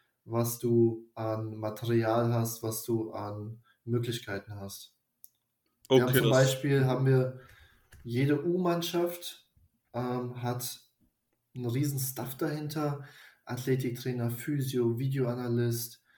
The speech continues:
Speaker 1: äh, und so weiter. Da ist echt einiges dahinter, was, was schon ziemlich geil ist.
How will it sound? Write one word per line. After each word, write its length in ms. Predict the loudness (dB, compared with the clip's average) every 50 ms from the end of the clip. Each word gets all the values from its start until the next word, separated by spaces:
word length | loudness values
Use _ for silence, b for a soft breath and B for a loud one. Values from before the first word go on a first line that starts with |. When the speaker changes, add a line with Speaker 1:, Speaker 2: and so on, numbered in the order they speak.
| b b b b b b b b b
Speaker 1:
äh, 60 | -4
und 500 | -2 0 0 0 0 0 0 -2 -2 0
so 180 | 0 0 0 2
weiter. 380 | 2 4 4 4 2 2 0
Da 240 | -2 -2 -2 -4 -4
ist 160 | -4 -4 -4
echt 220 | -6 -6 -6 -6 -6
einiges 400 | -4 -4 -2 -2 -2 -2 -4 -4
dahinter, 440 | -6 -4 -4 -4 -4 -4 -6 -8
was, 240 | -8 -8 -10 -12 -12 -12
was 180 | -10 -10 -10 -8
schon 160 | -8 -8 -8
ziemlich 400 | -6 -6 -4 -4 -4 -6 -8 -10
geil 240 | -8 -10 -8 -8 -10
ist. 340 | -12 -12 -12 -14 -14 -18